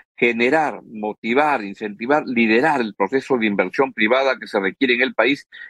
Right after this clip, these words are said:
y algo que todavía no está ocurriendo. Veamos primero el crecimiento económico peruano. El último registro que hay es el de mayo, el de mayo del año, de este año, donde la economía,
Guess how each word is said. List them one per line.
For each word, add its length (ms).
y 140
algo 200
que 140
todavía 580
no 300
está 320
ocurriendo. 560
Veamos 240
primero 400
el 160
crecimiento 840
económico 720
peruano. 400
El 80
último 320
registro 560
que 100
hay 220
es 200
el 100
de 140
mayo, 400
el 140
de 80
mayo 420
del 220
año, 440
de 200
este 240
año, 280
donde 300
la 160
economía, 680